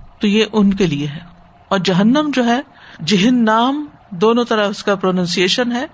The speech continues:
اس گہرائی کو کہتے ہیں جو بہت ڈیپ ہو، یعنی جہنم کا جو اصل ہے نا، وہ یہ ہے کہ اتنی گہری جگہ جو بہت ہی گہری ہے۔ ایسا کنواں جس کی پیندہ نظر نہ آ رہا ہو، اتنا گہرا ہو، اس کو کہتے ہیں بئر جہنم،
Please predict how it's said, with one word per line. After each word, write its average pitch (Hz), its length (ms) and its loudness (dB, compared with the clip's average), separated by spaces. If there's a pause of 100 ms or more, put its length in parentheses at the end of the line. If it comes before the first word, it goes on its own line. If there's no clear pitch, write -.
(380)
اس 233 280 -2
گہرائی 226 380 2
کو 294 80 0
کہتے 294 260 -2
ہیں 311 80 0
جو 320 80 0
بہت 320 240 0
ڈیپ 220 400 -2
ہو، 180 40 -8 (800)
یعنی 190 180 -4
جہنم 208 420 0
کا 240 80 2
جو 214 160 -2
اصل 269 300 -2
ہے 262 60 -2
نا، 359 80 -6
وہ 247 180 -2
یہ 214 140 0
ہے 214 180 -4 (600)
کہ - 100 -14
اتنی 320 360 -4 (180)
گہری 294 360 0
جگہ 320 280 -2
جو 320 100 0
بہت 285 380 -2
ہی 262 120 2
گہری 156 300 -2
ہے۔ 160 80 -16 (580)
ایسا 269 380 0 (100)
کنواں 262 520 2
جس 247 260 -4
کی 277 100 -4
پیندہ 311 420 -2
نظر 277 280 0
نہ 254 100 -2
آ 214 140 2
رہا 220 100 0
ہو، 254 80 2
اتنا 262 300 0 (120)
گہرا 220 280 2
ہو، 214 260 -2
اس 233 120 -6
کو 247 120 -2
کہتے 220 280 -4
ہیں 254 80 -2
بئر 247 320 -2 (100)
جہنم، 190 600 -2